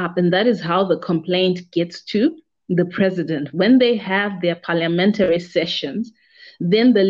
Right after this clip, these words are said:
leader will then say, "Excuse me, Mister President, you know, I'm coming from a small, uh, district in Bulawayo, and we are concerned about the number of high school dropouts." Right. Has anyone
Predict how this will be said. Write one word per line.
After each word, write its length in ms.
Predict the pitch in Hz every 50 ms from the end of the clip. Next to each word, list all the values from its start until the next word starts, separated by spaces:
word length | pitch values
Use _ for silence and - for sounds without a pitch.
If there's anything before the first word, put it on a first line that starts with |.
| 196
leader 280 | 214 226 214 196 190 175 175
will 220 | 175 175 175 160 165 175
then 160 | 185 196 196
say, 280 | 196 196 202 196 185 190 185 156 - 78 67 - -
"Excuse 520 | 131 220 - - - - 226 226 220 202
me, 140 | 202 202 202 202
Mister 320 | 196 190 190 190 190 185 180
President, 640 | 180 - 190 185 180 175 170 160 170 165 165 170 170 _ _ _ _ _ _ _ _ _
you 80 | - 202
know, 140 | 196 190 180 180
I'm 140 | 196 196 190 190 208
coming 260 | 202 214 220 220 220
from 240 | 214 - - 180 180 165
a 100 | - 185
small, 800 | 175 - - 196 190 196 202 208 214 208 202 208 226 - - _ _ _ _ _ _ _ _ - - 170
uh, 440 | 170 - 73 73 78 - - 135 170 175 175 - 185
district 500 | 196 190 - - 196 180 180 - - -
in 300 | - 180 175 170 165 160
Bulawayo, 720 | 170 175 170 175 180 180 180 180 175 175 175 175 190 254 - _ _ _ _ _ _ -
and 160 | 190 180 175 175 175
we 80 | 180
are 120 | 175 175 175 - -
concerned 640 | 170 170 170 175 - - 202 196 196 196 190 185 185 - 170
about 300 | - 170 170 170 170 170 - - -
the 80 | 185 180 175 170 175
number 340 | 170 180 196 196 180 170 160 135 - 180 170
of 60 | 165 - - - -
high 160 | 170 170 190 185 -
school 260 | - - 180 175 170 165
dropouts." 800 | 165 160 - 175 165 170 - - 180 180 170 120 160 - _ _ - - - - - - - - - -
Right. 160 | 185 160 156 - - 190
Has 120 | 185 185
anyone 440 | 196 220 220 233 233 220 208 202